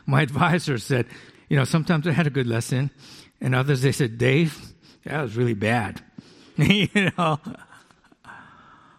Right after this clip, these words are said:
But you know what? All throughout my ministry, I never had the qualifications, or I never felt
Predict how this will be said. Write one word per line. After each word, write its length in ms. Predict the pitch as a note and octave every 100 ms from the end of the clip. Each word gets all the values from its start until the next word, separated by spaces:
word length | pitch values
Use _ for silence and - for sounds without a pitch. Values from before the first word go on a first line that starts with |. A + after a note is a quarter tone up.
| -
But 180 | D#3 E3+
you 80 |
know 160 | E3+ F3+
what? 260 | F3+ F#3 - _ _ _ _ _ _ _ -
All 360 | C3+ E3 F3+
throughout 640 | - F3 E3 B2+ C3+ C#3+ G#3
my 200 | B2+ B2+
ministry, 800 | B2 B2 A#2 - - G#2+ G2+ - - _ _ _ _ _ _ _ _ _ _ _ _ _ - - - _ _ _ _ _ _ _ _ _ _ _ _ _ _ _ _ -
I 100 | C3
never 300 | C#3 C#3+ B2+
had 380 | A#2 F#2+ G#2 - - - - - _ _
the 80 | -
qualifications, 1040 | - A2+ A2 G#2+ A2 C3+ G2+ G2+ G#2 F2
or 60 | C#3+
I 100 | C3
never 240 | D3 C#3
felt 460 | B2+ - D#3+ G2 -